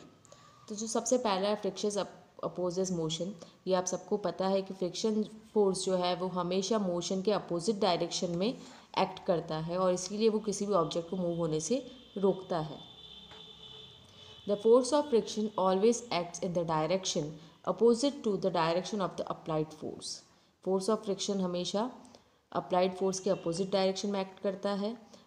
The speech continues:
It opposes the motion of the bodies and try to stop it। ये मोशन को अपोज करता है, उसको रोकता है। Take an example of a moving car at a constant speed of eighty kilometer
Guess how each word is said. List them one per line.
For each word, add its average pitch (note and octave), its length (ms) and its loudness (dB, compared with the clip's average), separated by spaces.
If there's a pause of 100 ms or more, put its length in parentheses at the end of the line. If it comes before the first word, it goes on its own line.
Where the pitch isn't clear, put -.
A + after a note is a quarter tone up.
(100)
It F#3+ 80 -4
opposes A3 500 4
the C4+ 140 4
motion G#3+ 360 2
of G3+ 180 0
the G#3 200 0
bodies E3 400 0
and F#3 160 -4
try D3 280 -2
to G#3 80 -2
stop - 440 -4
it। - 260 -12 (420)
ये F#3+ 440 -2 (340)
मोशन F3+ 520 -2
को G#3 280 2
अपोज F3 500 -2
करता F#3+ 300 0
है, F#3+ 160 2
उसको F#3 280 -4
रोकता D#3+ 420 -4
है। F#3+ 240 -4 (640)
Take B3+ 260 4
an A3+ 160 0
example G3+ 520 2
of - 20 -6
a G#3 120 -4
moving F#3+ 360 0 (100)
car D#3+ 180 2
at E3+ 160 -2
a F#3+ 140 -4
constant E3 400 -4
speed D3 320 -6
of E3 140 -4 (140)
eighty E3 360 -4
kilometer C#3+ 400 -4